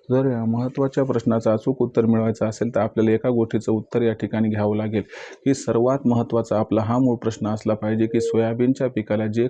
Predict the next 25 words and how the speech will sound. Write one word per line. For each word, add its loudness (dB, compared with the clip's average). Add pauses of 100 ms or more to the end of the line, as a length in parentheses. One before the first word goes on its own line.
खत 0
देत 0
आहोत -2 (160)
ते 4 (140)
खत 0 (300)
सोयाबीनच्या 2
पिकाला -2
चालते -4
अथवा -4
नाही. -4
सगळ्यात -4
महत्त्वाची -2
गोष्ट -2
लक्षात -2
घ्या -2 (400)
की 2
आपण 2
भरमसाठ -2
पद्धतीनं 0
डीएपीचा 2
वापर 0
करतो, 0
वीस 2
वीस 2
झिरो 2